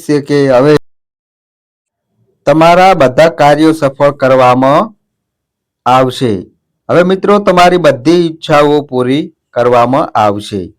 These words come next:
તેથી જ આ વીડિયો તમારી પાસે આવ્યો છે મિત્રો. આ તે જ સંદેશ છે જેની તમે ઘણા દિવસોથી રાહ જોઈ રહ્યા હતા મિત્રો. જે કોઈ કારણસર તમારી પાસે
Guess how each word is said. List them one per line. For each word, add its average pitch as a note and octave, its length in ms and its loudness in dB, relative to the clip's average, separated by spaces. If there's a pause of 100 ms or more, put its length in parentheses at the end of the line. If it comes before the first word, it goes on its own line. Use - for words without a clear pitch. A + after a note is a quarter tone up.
(300)
તેથી F#3 420 0
જ G3 180 -8 (420)
આ F#3+ 220 4 (320)
વીડિયો D3+ 440 2
તમારી C#3 440 0
પાસે C3 440 -2 (200)
આવ્યો A2 360 0 (400)
છે - 280 -4
મિત્રો. A#2 360 -4 (420)
આ D#3+ 120 0
તે F#3 300 0
જ - 180 -8
સંદેશ D3+ 500 -2
છે D3+ 160 -2 (220)
જેની C3+ 420 0 (320)
તમે C#3+ 260 -2
ઘણા D3+ 380 0
દિવસોથી C3+ 800 -4 (120)
રાહ A#2 320 0
જોઈ A#2 320 -6
રહ્યા A#2 360 -2 (360)
હતા A#2+ 280 -2
મિત્રો. G#2+ 380 -8 (600)
જે D#3+ 180 0
કોઈ G3+ 420 2
કારણસર D#3+ 560 0
તમારી D3 440 -2
પાસે C#3 440 -2